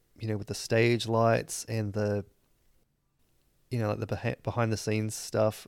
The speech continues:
Like, it just, I don't know, it just gives it this whole meta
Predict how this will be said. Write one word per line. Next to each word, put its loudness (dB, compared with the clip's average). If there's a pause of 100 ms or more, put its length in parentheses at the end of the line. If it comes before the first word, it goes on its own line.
Like, -2
it -2
just, -8 (2250)
I -8
don't -8
know, -2
it -6
just -8
gives 4
it 2
this 0
whole 6
meta 2